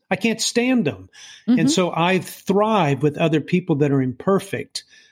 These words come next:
Speaker 1: because they make me feel comfortable, and it allows me to be genuine and honest and authentic and very real. And in a world of, of information, in the world of, of, uh,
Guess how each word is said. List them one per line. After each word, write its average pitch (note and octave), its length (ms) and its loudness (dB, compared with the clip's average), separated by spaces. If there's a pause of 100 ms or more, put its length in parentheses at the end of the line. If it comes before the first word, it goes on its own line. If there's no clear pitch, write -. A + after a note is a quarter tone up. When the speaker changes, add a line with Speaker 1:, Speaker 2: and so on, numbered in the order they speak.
(240)
Speaker 1:
because D3+ 380 0
they D3+ 220 2
make D3 320 0
me C#3+ 220 2
feel C3+ 300 -2
comfortable, A2 920 -4 (380)
and D#3 140 2
it C#3+ 100 2
allows D3 480 2
me C#3+ 140 2
to C3 80 2
be A#2+ 180 -2
genuine D3+ 720 -2 (260)
and A#2 260 -6
honest D3 540 -2 (100)
and C3+ 140 0
authentic A#2 920 -4 (340)
and C3+ 280 0
very D3+ 360 2
real. C3 600 0 (340)
And E3 140 0
in E3+ 120 2
a C#3+ 100 2
world F#3 600 2
of, B2+ 220 -2 (120)
of A#2 280 -2 (400)
information, E3+ 800 2
in C3 100 -2
the A#2+ 100 -8
world E3+ 520 2
of, A2+ 260 -6 (160)
of, C#3+ 400 -4
uh, C3 320 -6